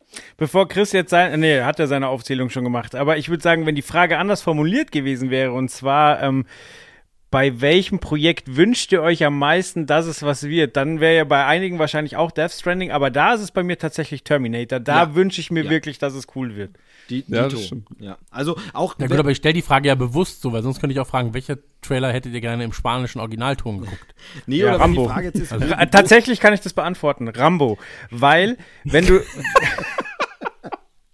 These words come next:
Speaker 1: weil, ähm, Stallone ist jemand, der, der sehr dunkel und, und langsam redet. Und, äh, die Spanier, äh, Spanier,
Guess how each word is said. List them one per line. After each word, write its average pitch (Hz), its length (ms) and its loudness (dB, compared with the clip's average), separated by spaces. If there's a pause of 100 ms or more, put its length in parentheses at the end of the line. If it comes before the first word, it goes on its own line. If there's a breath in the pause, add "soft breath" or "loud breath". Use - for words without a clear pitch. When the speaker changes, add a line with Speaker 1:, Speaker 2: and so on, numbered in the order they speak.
(1080 loud breath)
Speaker 1:
weil, 151 540 4
ähm, 156 240 4
Stallone 196 680 4
ist 185 140 -6
jemand, 180 380 0
der, 147 220 4
der 139 520 2
sehr 135 440 2 (100)
dunkel 190 640 2
und, 151 560 0
und 135 400 -2
langsam 131 560 0
redet. 110 440 -6
Und, 139 360 -4
äh, 135 140 -2
die 127 140 -10
Spanier, 170 840 2
äh, 135 160 -2
Spanier, 160 640 2